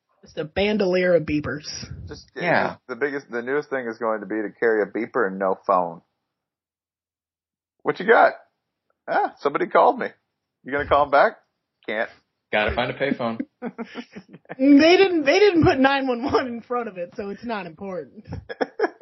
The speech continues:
Speaker 2: <laughs> Put nine one one in front of it? Well, better find someone else with a cell phone. Everybody's got beepers.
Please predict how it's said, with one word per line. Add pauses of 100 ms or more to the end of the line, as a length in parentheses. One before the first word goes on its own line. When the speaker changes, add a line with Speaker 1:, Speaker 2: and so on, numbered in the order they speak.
Speaker 2:
<laughs>
Put
nine
one
one
in
front
of
it? (180)
Well, (260)
better
find
someone
else
with
a
cell
phone. (300)
Everybody's
got
beepers.